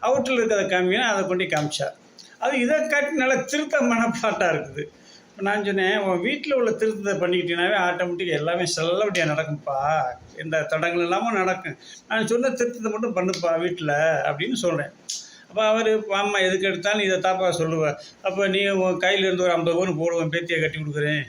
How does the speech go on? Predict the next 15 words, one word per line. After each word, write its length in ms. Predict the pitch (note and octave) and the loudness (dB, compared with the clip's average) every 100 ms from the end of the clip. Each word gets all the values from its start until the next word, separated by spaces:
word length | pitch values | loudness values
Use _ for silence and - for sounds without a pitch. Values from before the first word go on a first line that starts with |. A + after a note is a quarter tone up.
| - | -6
அப்படின்னாரு. 680 | D3+ - - D#3 C#3+ C3 - E3+ | -6 -6 -2 0 0 -2 -6 -12
"இங்க 120 | D3+ | -6
வாங்க, 260 | D#3 D#3+ C#3+ D3+ E3 C3 - - - - - - - | -4 -2 -2 0 0 -2 -8 -18 -20 -20 -20 -20 -10
அது 160 | D3+ D3 | -2 0
விளையாட்டு 400 | D3+ G#3 G#3 G3 | 2 0 2 0
வேற, 400 | G3+ F#3 C#3 - - - - - - | 2 2 0 -6 -20 -20 -20 -14 -4
ஆனா 520 | G#3+ F3 D3 D3 - | 0 0 0 -2 -6
நான் 240 | E3 D3+ D3 | -4 -4 -2
சொல்ற 360 | F3+ F#3+ B3+ B3 | -2 0 2 2
மாதிரி 220 | D4 D4 | 2 2
வீட்டை 280 | B3+ C4+ B3+ | 0 0 0
திருத்தம் 300 | A3+ A3+ A3+ | -2 0 -2
பண்ணா 200 | C4 F4 | 0 2
நல்லபடியா 520 | D#4 C#4+ C4 B3 G#3 | 2 2 2 2 2
நடக்குங்க." 500 | G3 F3 D#3 E3+ | 2 2 2 2